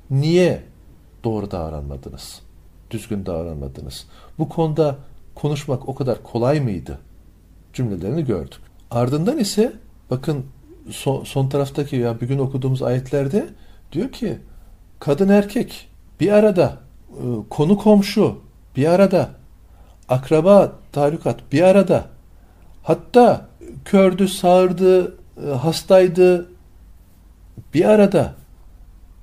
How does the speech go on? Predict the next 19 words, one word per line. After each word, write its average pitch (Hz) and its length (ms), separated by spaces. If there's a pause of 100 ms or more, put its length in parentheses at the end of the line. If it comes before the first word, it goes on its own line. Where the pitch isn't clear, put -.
(480)
evinizde, 175 720 (240)
evlerinizde, 143 480
birbirinizin 160 380
evinde 165 420 (460)
veya 165 320
işte 170 320
misafirhanede, 160 1160
lokantada, 160 920 (400)
e, - 60 (960)
anahtarları 131 460
sizin 135 240
elinizde 139 320
olan 135 220
işte 135 300
dernekte, 143 760 (880)
e, 123 100 (1040)
birlikte 214 560
bir 208 100
arada 208 560